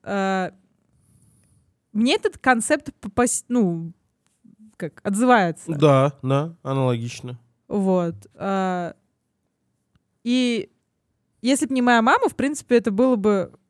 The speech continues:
Speaker 1: оживо-, как, живо
Speaker 2: До сих пор.
Speaker 1: пор, да, потому что моя мама, типа: «Ебись где хочешь, <laughs> делай, че хочешь, чтоб я тебя только не видела». Вот.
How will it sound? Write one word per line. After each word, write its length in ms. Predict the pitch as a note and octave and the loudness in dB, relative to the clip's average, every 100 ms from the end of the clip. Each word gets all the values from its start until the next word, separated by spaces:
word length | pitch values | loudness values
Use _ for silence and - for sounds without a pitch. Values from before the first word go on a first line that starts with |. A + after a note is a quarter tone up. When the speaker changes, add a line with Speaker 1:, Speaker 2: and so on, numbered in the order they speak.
| _ _ _ _ _ | _ _ _ _ _
Speaker 1:
оживо-, 520 | A3+ A#3+ A3+ - C3+ | 2 4 2 0 -6
как, 320 | G#3 F3+ - _ _ _ _ _ _ _ _ | -6 -6 -10 _ _ _ _ _ _ _ _
живо 640 | G#3 A3+ A3 G#3 F#3 F3 G#3+ _ | -2 0 2 2 0 -4 -12 _
Speaker 2:
До 160 | B2+ A#2+ | -2 -2
сих 180 | - - | -2 -8
пор. 160 | G#2+ G#2 | -6 2
Speaker 1:
пор, 240 | G3+ - - | 2 2 -8
да, 280 | F3+ G3+ E3 | -4 -2 -2
потому 300 | - G#3+ A3 | -4 -2 -2
что 140 | A#3 | -2
моя 180 | G#3+ G#3+ | -2 0
мама, 260 | B3 F#4 | 0 0
типа: 360 | D#4+ F#3+ G3+ F#3 - _ _ _ _ _ - | -2 -6 -6 -6 -8 _ _ _ _ _ 0
«Ебись 360 | A#3+ A3+ D4 | 0 2 0
где 200 | A3 C4+ | 2 2
хочешь, 600 | - E4 - E4 B3 - E4 D#4+ D#4 F4+ - | 4 4 6 4 2 0 0 0 2 0 -2
<laughs> 60 | |
делай, 340 | A3+ C4 D4 C#4 | 0 2 4 2
че 140 | C4 | 0
хочешь, 240 | - F4 - | 0 -2 0
чтоб 180 | C#4+ | -4
я 140 | B3+ B3 | 0 0
тебя 140 | C4 | 0
только 200 | B3 - | -4 -2
не 140 | A#3+ A#3 | -2 0
видела». 540 | A3 F3 F3 E3+ E3+ _ _ _ _ _ _ _ | 0 -2 -6 -8 -10 _ _ _ _ _ _ _
Вот. 340 | - F3 E3 | -8 -4 -4